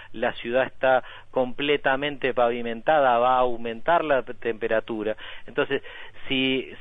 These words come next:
si, eh, en realidad planificamos la ciudad provocando, este, que, eh, las personas que,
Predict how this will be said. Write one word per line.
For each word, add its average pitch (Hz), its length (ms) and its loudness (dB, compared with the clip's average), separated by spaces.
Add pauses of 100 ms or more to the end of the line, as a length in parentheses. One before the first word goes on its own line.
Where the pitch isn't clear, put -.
si, 127 260 -2
eh, 123 440 -2
en 127 100 -4
realidad 135 560 4 (200)
planificamos 147 1000 0
la 147 140 4
ciudad 170 580 4 (340)
provocando, 156 1000 2 (240)
este, 120 720 0
que, 135 480 0 (240)
eh, 110 560 -2
las 117 240 0
personas 156 720 0 (100)
que, 143 380 2